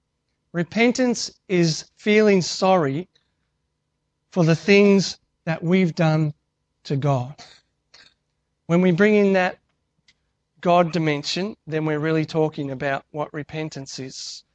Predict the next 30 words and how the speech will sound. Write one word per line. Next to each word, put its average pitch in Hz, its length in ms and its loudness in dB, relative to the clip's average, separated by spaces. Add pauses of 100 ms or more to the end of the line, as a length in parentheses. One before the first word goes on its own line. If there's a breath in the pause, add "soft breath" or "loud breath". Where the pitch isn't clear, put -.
(340)
The 160 120 -6
unique 165 520 -2
feature 190 400 -4
of 185 120 -2
repentance 156 600 -8
is 139 140 -8
what 156 300 -6
you 196 140 -4
feel 147 500 -6 (420)
you 151 140 -10
have 135 160 -10
done 147 340 -4
to 147 140 -8
God, 135 380 -4
that 156 100 -14
you've 156 240 -4
offended 165 560 -4
him, 127 260 -10 (400)
that 151 160 -6
you've 165 240 -2
hurt 156 300 -2
him 147 260 -8
most. - 540 -8 (1400)
Remember 190 260 4
the 208 80 4
story 214 340 4
of 196 80 2
the 190 80 2
prodigal 202 400 2
son? 214 360 0